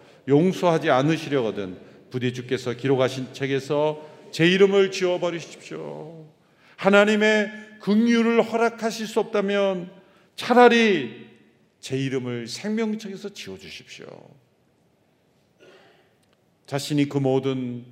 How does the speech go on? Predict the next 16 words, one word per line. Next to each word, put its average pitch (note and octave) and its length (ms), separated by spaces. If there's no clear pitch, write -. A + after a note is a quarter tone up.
진노를 A#2+ 800
대신 G3 480
담당하고자 F#3+ 840
하는 D#3 460
그 G3 180
희생 F#3+ 600
결단이 A#2 840
그 - 140
모세의 D#3+ 600
기도 C#3 220
속에 B2 400
포함이 G2 580
되어 F2+ 240
있는 F2 280
것이죠. - 400
모세가 F#3 840